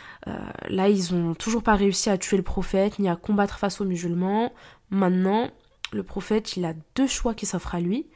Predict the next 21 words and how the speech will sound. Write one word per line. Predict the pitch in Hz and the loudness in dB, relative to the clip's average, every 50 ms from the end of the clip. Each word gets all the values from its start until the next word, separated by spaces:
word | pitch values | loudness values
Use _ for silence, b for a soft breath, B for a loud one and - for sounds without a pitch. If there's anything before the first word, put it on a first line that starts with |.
| B B B B B B | B B B B B B
Soit | - - - - 294 302 | -4 -4 2 2 4 4
il | 294 262 | 4 4
entame | 254 247 - 269 240 233 | 2 2 0 0 0 2
une | 226 220 | 2 2
guerre | 214 196 214 214 202 - | 2 4 2 2 0 -2
contre | - - 269 233 - 240 | -2 -4 -4 -2 -2 -2
les | 214 202 | -2 -2
Quraysh | - - 214 208 202 214 214 208 - - | -2 -2 0 2 2 2 2 0 -2 -6
pour | - 202 190 | -6 -2 0
les | 185 180 175 190 | 2 2 2 2
anéantir | 202 208 214 208 208 208 202 - - 220 208 - - | 2 2 2 0 0 -2 -4 -6 -6 -6 -6 -6 -6
et | - 185 | -6 -6
en | 180 | -6
finir | 175 - - 208 202 190 175 | -6 -4 -4 -4 -4 -2 -2
une | 170 165 | -4 -4
bonne | 165 156 165 233 240 247 240 | -6 -4 0 0 0 0 0
fois | - - 226 | -2 -4 -4
pour | 196 - 196 - | -4 -4 -8 -10
toutes | - - 214 208 | -10 -8 -4 -4
avec | 180 165 165 170 - | -4 -2 -4 -4 0
eux, | 233 294 453 | 0 0 0